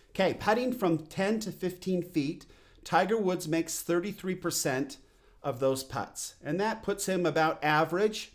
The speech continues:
based on the champions above him or, or previous to him this year. Our benchmark is twenty-eight percent from ten to fifteen feet,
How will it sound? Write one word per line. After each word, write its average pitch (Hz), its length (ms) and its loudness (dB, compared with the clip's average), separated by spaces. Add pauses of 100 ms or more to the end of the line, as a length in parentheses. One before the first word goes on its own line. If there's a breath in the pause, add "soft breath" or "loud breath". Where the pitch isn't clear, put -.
based 156 320 -2
on 147 180 2
the 131 80 0
champions 151 540 -4 (160)
above 131 320 -2
him 220 360 0 (400 loud breath)
or, 123 260 -4
or 127 80 -4
previous 156 460 -2
to 170 100 -2
him 175 180 2
this 170 240 0
year. 185 300 -2 (320 loud breath)
Our 190 200 6
benchmark 165 680 -2
is 151 180 -2
twenty-eight 156 720 0
percent 110 540 -6 (360 soft breath)
from 127 260 -4
ten 160 360 0
to 170 100 -6
fifteen 143 460 -4
feet, - 360 -8